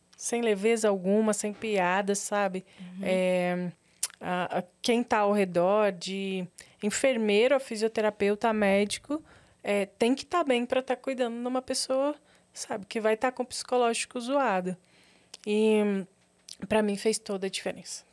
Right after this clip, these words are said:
Speaker 1: Toda a diferença. Eu não parei de, é,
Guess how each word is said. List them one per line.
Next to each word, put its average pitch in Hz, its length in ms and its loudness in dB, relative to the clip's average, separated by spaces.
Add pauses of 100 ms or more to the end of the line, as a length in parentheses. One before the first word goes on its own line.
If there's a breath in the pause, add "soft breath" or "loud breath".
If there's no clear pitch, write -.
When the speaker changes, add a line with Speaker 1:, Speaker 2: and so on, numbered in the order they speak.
(140)
Speaker 1:
Toda 226 440 2
a - 20 -14
diferença. 185 540 -4
Eu 180 40 -2
não 185 100 -2
parei 202 500 0 (420 soft breath)
de, 190 540 -2 (680)
é, 170 540 -4